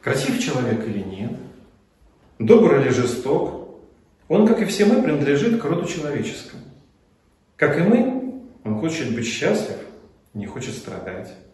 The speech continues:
Далее, он имеет такое же право, как и мы, избавиться от страданий и быть счастливым. Итак, если вы признаете, что все люди равны как в своём желании счастья, так и в праве его получить, вы тем самым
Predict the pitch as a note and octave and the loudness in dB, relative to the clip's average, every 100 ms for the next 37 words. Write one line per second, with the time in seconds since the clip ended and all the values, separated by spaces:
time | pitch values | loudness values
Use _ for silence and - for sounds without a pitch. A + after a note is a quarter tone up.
0 | _ _ _ - E3 F3+ - - G3+ G#3+ | _ _ _ -2 2 4 4 4 6 6
1 | G#3+ - A#3 G#3 G#3 G3+ F#3+ F3+ F#3 E3+ | 6 6 8 8 6 4 4 2 2 2
2 | G3+ - - E3+ F3+ A#2+ A2+ - A2 G#2+ | 2 2 2 2 2 2 -2 -4 -4 -4
3 | F#2+ F2+ - - G2+ G2+ - F#2+ - G#2 | -6 -8 -12 -12 -10 -8 -10 -12 -12 -8
4 | B2 A#2 G#2 - - - _ - A2+ E3+ | -6 -6 -8 -10 -18 -20 _ -12 -4 0
5 | G#3 - - - - - - F4+ A#3 A3 | 0 -2 -8 -14 -20 -14 -2 2 4 4
6 | G3+ F#3+ G#3 G#3 - E3 - E3 F3+ F3+ | 4 6 6 6 2 -2 -2 -2 0 2
7 | C3+ C3+ C#3 D3+ - - - - C#3 - | 2 4 2 2 0 -4 -6 -4 -4 -4
8 | C3 B2 A#2+ B2+ B2+ A#2+ A#2 - A#2 G#2+ | -4 -2 -2 0 2 2 0 -2 -2 -4
9 | A#2+ A2+ - A2 - A#2 A2 A2 A2+ A2+ | -6 -10 -10 -10 -4 -2 0 0 -2 -2
10 | C3 C#3+ G#3+ A3+ A3+ - - - _ _ | -4 -6 -6 -6 -8 -10 -20 -20 _ _
11 | _ _ _ - G#2+ - - - - F3 | _ _ _ -12 -8 -4 -4 -4 -4 -2
12 | - - - | -4 -8 -14